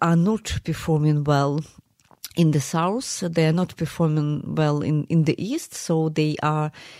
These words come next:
accumulating these, um, failures, military failures. And this could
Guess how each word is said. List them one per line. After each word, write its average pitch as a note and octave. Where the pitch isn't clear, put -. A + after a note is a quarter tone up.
accumulating E3
these, D3+
um, D3
failures, F#3
military E3
failures. E3
And F3+
this -
could F#3+